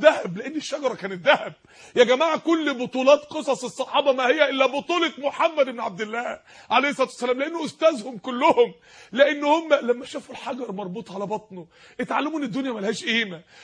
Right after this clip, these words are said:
لما شافوا رجليه ورمة ومنفوخة بعد القيام ومتشققة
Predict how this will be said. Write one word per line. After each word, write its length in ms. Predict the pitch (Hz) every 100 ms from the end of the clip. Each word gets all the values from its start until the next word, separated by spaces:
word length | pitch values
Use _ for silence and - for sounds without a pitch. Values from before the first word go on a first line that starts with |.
| -
لما 260 | 240 247
شافوا 340 | 254 330 294 302
رجليه 340 | 247 240 302
ورمة 500 | 262 277 302 302 269
ومنفوخة 560 | 247 240 226 170 233 247
بعد 240 | 233 208
القيام 460 | 226 - 233 247 269
ومتشققة 880 | 240 226 - 240 - 269 302 262